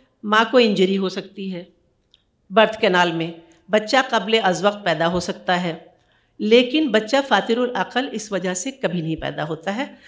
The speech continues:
और ये, ये, ये, ये मतलब एक इस किस्म की बातें जो लिख देते हैं लोग, और अवाम जो हमारे जो रा-, री-, राइडर, अ, रीडर्स हैं, वो उसको चुपचाप जो है गले से नीचे गुटक लेते हैं। ये भी नहीं करते कि खड़े होकर कहें कि "भैया क्या लिखा तुमने, ज़रा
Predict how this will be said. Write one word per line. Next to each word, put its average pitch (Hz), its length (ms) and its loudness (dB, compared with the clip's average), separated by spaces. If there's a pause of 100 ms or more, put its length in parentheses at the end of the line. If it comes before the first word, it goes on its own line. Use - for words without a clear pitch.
(180)
और 226 300 2
ये, 240 320 -2
ये, 226 360 -4
ये, 220 360 -4
ये 226 280 -6
मतलब 214 320 -4
एक 214 200 2
इस 220 140 -6
किस्म 220 340 -4
की 214 340 -10
बातें 185 320 -2
जो 190 60 -2
लिख 175 180 -6
देते 214 220 -2
हैं 262 80 -4
लोग, 269 160 4
और 208 200 2
अवाम 220 400 -2
जो 190 220 -8
हमारे 175 280 -8
जो 165 260 -8
रा-, 156 280 -6
री-, 175 320 -16
राइडर, 170 280 -4
अ, 170 580 -4
रीडर्स 262 360 0
हैं, 247 200 -2 (240)
वो 254 120 6
उसको 254 300 2
चुपचाप 226 400 -2
जो 180 100 -8
है 180 160 -4
गले 165 180 -2
से 165 240 -12 (220)
नीचे 185 200 -6
गुटक 185 260 -2
लेते 254 260 -4
हैं। 254 120 -2
ये 196 100 -2
भी 196 120 -6
नहीं 226 120 -8
करते 233 240 -10
कि 226 100 -10
खड़े 202 200 -10
होकर 202 140 -10
कहें 208 200 -8
कि 226 80 -6
"भैया 190 200 -4
क्या 196 180 -2
लिखा 170 240 -6
तुमने, 208 300 -8
ज़रा 190 300 -6